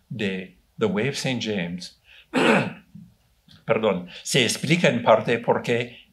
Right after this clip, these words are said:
es la transcripción de la voz de una profesora hablando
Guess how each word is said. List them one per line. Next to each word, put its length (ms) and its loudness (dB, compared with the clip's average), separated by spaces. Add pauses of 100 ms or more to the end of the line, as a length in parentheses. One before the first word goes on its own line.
(100)
es 340 2
la 180 4
transcripción 1300 -4 (220)
de 220 -2
la 160 0
voz 580 -2 (140)
de 220 -6
una 280 0
profesora 960 -2
hablando 720 2